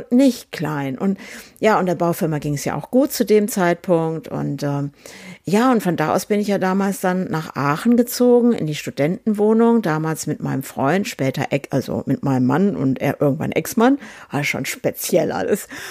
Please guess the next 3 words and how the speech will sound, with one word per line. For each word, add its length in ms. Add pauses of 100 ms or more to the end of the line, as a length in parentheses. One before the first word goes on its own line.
(140)
Und 160 (1040)
also 240
dieses 680